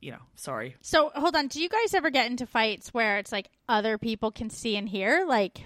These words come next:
Speaker 2: full on, you guys are the drama of the villa or hotel?
Speaker 1: What, people that don't know us?
Speaker 2: Yeah, like other guests
Speaker 1: Oh,
Speaker 2: at the
Speaker 1: no.
Speaker 2: hotel are
Speaker 1: No, no,
Speaker 2: like,
Speaker 1: no.
Speaker 2: "These bitches are throwing down."
Speaker 1: No, definitely not. We're not that
Speaker 2: Okay.
Speaker 1: trashy. We're not that trashy.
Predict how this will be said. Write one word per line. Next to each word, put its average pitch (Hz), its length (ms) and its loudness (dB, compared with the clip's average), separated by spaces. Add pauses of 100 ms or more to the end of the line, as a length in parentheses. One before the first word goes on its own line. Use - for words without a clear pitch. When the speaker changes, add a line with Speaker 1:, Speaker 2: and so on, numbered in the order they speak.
(120)
Speaker 2:
full 226 240 6
on, 196 600 4 (220)
you 233 320 4
guys 214 340 6
are 208 80 6
the 202 100 2
drama 190 760 4
of 185 100 -6
the 180 580 2 (160)
villa 196 540 4
or 190 100 0
hotel? 202 500 0 (520)
Speaker 1:
What, 208 260 2
people 190 360 -2
that 185 200 2
don't 160 320 -2
know 139 340 -4
us? 302 480 0 (240)
Speaker 2:
Yeah, 330 260 8
like 214 200 6
other 233 220 8
guests 220 360 8
Speaker 1:
Oh, 196 40 -2
Speaker 2:
at 143 80 2
the 196 60 2
Speaker 1:
no. 208 40 2
Speaker 2:
hotel 190 400 0
are 175 80 0
Speaker 1:
No, 185 120 2
no, 180 40 0
Speaker 2:
like, 175 120 0
Speaker 1:
no. 160 100 -2
Speaker 2:
"These - 80 -2 (400)
bitches - 100 -8
are 180 40 -2
throwing 185 500 0
down." 349 500 8 (380)
Speaker 1:
No, 180 240 0
definitely 175 400 -2
not. 117 320 -12
We're 208 160 -4
not 226 240 -2
that 160 160 4
Speaker 2:
Okay. 254 120 -4
Speaker 1:
trashy. - 480 -6 (140)
We're 214 120 -4
not 240 180 -2
that 175 240 2
trashy. - 440 -14